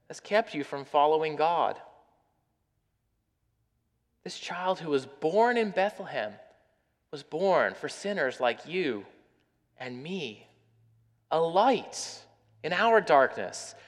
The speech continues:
He lived a perfect and holy life so that he could hold out God's compassion to you. He died on the cross, taking the penalty of the sin that you deserved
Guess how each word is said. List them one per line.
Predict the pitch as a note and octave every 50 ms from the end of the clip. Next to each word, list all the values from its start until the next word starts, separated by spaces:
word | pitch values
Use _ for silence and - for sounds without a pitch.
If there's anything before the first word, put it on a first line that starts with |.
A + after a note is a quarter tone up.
| - _ _
He | - A3 A3 G3
lived | G3 G#3+ A#3 A#3+ A#3+ G#3+ F3+ -
a |
perfect | - - - - A3+ A#3 A3+ - G#3 F3 - -
and | F#3 F3
holy | - - - A#3+ C4 C4+ B3 A#3
life | F#3+ D#3 C3+ A2 G2 G2 G2+ - - - - - - _ _ _
so | _ _ - G3
that | F#3+ G3 F3
he | G#3 G#3+
could | G3 G#3 G3
hold | - - A3+ A#3 A#3 A3+
out | G#3+ F#3 E3+ - -
God's | G3+ F#3 F#3+ G3 F#3+
compassion | - - F3 - - - - - - A3+ A#3 A3+ G#3+ - - C#3+ A2+ G2+ G2 - - - - _ _ _ _ _ _ _ _ _ _
to | F3
you. | E3+ E3 F#3 G#3+ A3 G3 C#3 A2 F#2 F2 - - - _ _ _ _ _ _ _ _ _ _ _ _ _ _ _ _ _ _
He | - A3
died | G3 - A#3 G#3 A#3 A#3
on | A3
the | G#3+ A3
cross, | A3 - B3 B3 A3+ G#3+ G3+ -
taking | - - A#3 A3 A#3 A3+ A3+ G#3+ G3
the | F3+ F3+
penalty | F3+ - - G#3+ G#3+ A3 A3 G#3+ - G#3 F#3+
of | F#3+ F3+
the | F#3 F3
sin | - - G#3+ G#3 G3+ F#3
that | D#3+ E3
you | F#3 G#3
deserved | F#3+ F#3 F3 - G3+ G3+ G3 E3+ D3 -